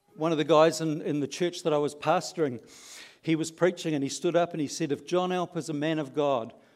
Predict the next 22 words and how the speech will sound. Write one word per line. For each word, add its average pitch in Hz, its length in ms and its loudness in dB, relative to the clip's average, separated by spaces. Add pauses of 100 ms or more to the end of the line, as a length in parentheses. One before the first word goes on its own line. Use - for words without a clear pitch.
(140)
I 139 120 0
should 160 260 -2
hear 165 240 2
him 143 340 -4 (140)
from 147 180 -2
time 170 320 -4
to 165 80 -8
time 151 400 -2
saying, 151 440 -2 (360)
'God 156 320 4
has 143 160 -6
spoken 143 540 -2
to - 120 -8
me 110 300 -8 (100)
and 143 140 -4
I 135 140 2
believe 120 480 -2
this.'" - 540 -4 (1400)
And 147 100 -6
it - 80 -10
was 156 180 -6
like, 135 280 -2